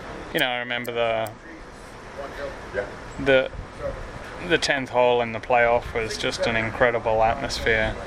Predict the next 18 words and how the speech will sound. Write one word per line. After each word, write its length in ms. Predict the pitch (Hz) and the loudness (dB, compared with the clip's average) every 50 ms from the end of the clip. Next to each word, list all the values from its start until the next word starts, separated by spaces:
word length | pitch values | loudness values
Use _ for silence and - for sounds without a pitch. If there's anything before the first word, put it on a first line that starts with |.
| - - - - - | -12 -12 -12 -6 -2
uh, 440 | 120 113 107 104 107 107 107 107 104 - - - - - - - - - - - - - - - - - - - - - - 113 113 113 | 0 2 2 2 2 2 0 -2 -4 -6 -6 -8 -6 -6 -6 -8 -10 -8 -8 -6 -6 -6 -6 -6 -6 -6 -4 -4 -4 -2 0 0 0 0
and 480 | 120 120 117 113 113 110 107 107 110 107 107 98 - - - - 254 220 - | 0 0 0 2 0 -2 -2 -2 -4 -6 -6 -8 -10 -10 -6 -2 -2 0 0
obviously 560 | 127 120 113 - 120 110 107 - - 113 113 110 | 0 0 0 2 0 0 -2 -2 -2 -2 -2 -2
the 80 | 113 | 0
winning 340 | 110 117 113 113 110 107 107 | 0 0 0 0 0 -2 0
putt. 300 | - - 120 113 117 113 - - - - - - - - - - - - - - - - - - - - - - - - - - - - - - - - - - - - - - - - | 2 4 6 6 6 4 0 -4 -4 -2 -2 -2 -2 -4 -6 -8 -10 -8 -6 -4 -4 -2 -2 -2 0 0 0 0 0 -2 0 -2 -2 -2 -2 -2 -4 -4 -4 -4 -6 -4 -4 -2 2 4
Dad 300 | 135 131 127 127 - - | 6 6 6 6 4 4
being 260 | 123 120 120 117 117 | 4 4 4 4 2
at 100 | 117 117 | 0 0
the 60 | 117 | 2
back 240 | - 117 113 107 - | 4 4 4 4 2
of 60 | - | 0
the 60 | 113 113 | -2 -2
green 500 | - - 120 120 120 117 117 120 120 117 | 0 2 2 2 2 2 0 -2 0 0
is 160 | 113 110 110 | 0 0 0
a 60 | 107 | -2
special 420 | - - - 123 117 - - 120 | -2 2 2 4 4 4 2 2
memory 480 | 117 117 113 113 113 113 113 113 117 113 | 2 2 2 2 2 2 2 2 2 0